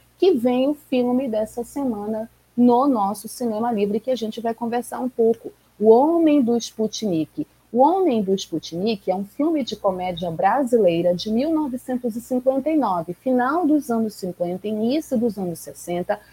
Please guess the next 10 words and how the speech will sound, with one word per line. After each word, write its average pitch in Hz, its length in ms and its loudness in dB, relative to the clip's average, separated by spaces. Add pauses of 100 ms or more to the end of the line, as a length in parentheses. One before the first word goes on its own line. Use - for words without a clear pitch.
(220)
dirigido 254 540 4
pelo 208 220 2
Carlos 247 580 -2
Manga, 190 440 0
que - 160 -6
foi 196 520 4 (720)
um 262 80 4
dos 208 160 2
maiores 208 640 2
diretores 170 800 0